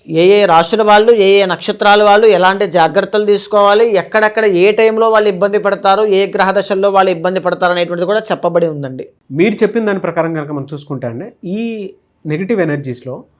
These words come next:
Speaker 2: పునర్వసు నక్షత్రం వారికి, especially విమెన్కి ఎలాంటి నెగటివ్ ఫోర్స్ ఉండేటువంటి అవకాశం ఉంటుందంటారు? At the same time, ఆ, అక్టోబర్ నుంచి డిసెంబర్ వరకు అసలు వీళ్ళకి ఏ విధంగా ఉంది?
Speaker 1: తప్పకుండా అండి.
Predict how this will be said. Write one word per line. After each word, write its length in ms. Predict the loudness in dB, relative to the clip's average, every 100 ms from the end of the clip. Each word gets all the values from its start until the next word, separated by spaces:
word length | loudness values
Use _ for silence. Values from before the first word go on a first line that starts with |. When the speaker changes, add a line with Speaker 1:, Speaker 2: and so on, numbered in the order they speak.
| _ _ _ -2
Speaker 2:
పునర్వసు 380 | 0 -2 -4
నక్షత్రం 460 | -8 -8 -12 -10 -8
వారికి, 220 | -8 -10
especially 380 | -12 -10 -8 -8
విమెన్కి 640 | -6 -6 -6 -6 -10 -10 -16 _ _ _ -8
ఎలాంటి 380 | -2 -2 -2
నెగటివ్ 320 | -4 -4 -8 -10
ఫోర్స్ 440 | -10 -10 -16 -20 _ -8
ఉండేటువంటి 380 | -6 -6 -8
అవకాశం 380 | -10 -10 -12 -12
ఉంటుందంటారు? 560 | -12 -14 -16 -16 -18 -20 -20 -18
At 60 |
the 120 | -4
same 220 | -2 -2 -4
time, 160 | -8 -8 -14 _ _ _ _ -14
ఆ, 220 | -10 -8
అక్టోబర్ 360 | -4 -2 0 -2
నుంచి 160 | -4
డిసెంబర్ 320 | -8 -8 -6
వరకు 200 | -6 -8 -12
అసలు 320 | -10 -10 -10 -16 _ -12
వీళ్ళకి 340 | -4 -2 -2
ఏ 40 | -4
విధంగా 280 | -4 -8 -8
ఉంది? 200 | -14 -20 _
Speaker 1:
తప్పకుండా 340 | -12 -10 -6
అండి. 340 | -6 -4 -6